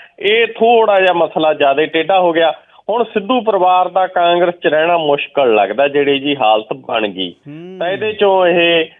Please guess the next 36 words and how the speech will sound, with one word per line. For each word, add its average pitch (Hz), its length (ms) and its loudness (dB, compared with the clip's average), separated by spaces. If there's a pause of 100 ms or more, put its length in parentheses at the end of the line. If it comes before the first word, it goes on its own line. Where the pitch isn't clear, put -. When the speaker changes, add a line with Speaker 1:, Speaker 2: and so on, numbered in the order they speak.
(200)
Speaker 1:
ਕਿਸੇ 185 260 0
ਹੋਰ 175 300 0
ਪਾਸੇ 170 460 0
ਕਹਾਣੀ 151 400 -2
ਤੁਰ 143 240 0
ਸਕਦੀ 151 520 -2
ਹੈ 175 140 2 (960)
ਜਾਂ 175 200 0
ਇਹ 226 60 2
ਹੋ 202 180 2
ਸਕਦਾ 185 360 -4
ਕਿ 185 140 -2
ਪਲੈਨਡ 175 500 0
ਵੇ 165 240 0
ਦੇ 160 140 0
ਨਾਲ 151 260 0
ਹੀ 151 160 -6
ਹੋਰ 143 240 0
ਪਾਸੇ 139 360 -2
ਜਾਣ 131 320 -2
ਦੀ 135 100 -2
Speaker 2:
ਜੀ। 139 140 -6
Speaker 1:
ਇੱਛਾ 131 180 -8
ਹੋਵੇ, 135 380 -2 (180)
Speaker 2:
ਹੂੰ। 113 140 -20
Speaker 1:
ਕਿਉਂਕਿ 170 240 -4
ਨਵਜੋਤ 175 400 0
ਸਿੱਧੂ 190 340 0
ਨੇ 208 120 2
ਜੇ 180 140 0
ਸਿਆਸਤ 156 440 -2
'ਚ 165 120 -4
ਐਂਟਰੀ 156 340 0
ਮਾਰਨੀ 147 460 0
ਹੁੰਦੀ 135 280 -2
ਆ 127 140 2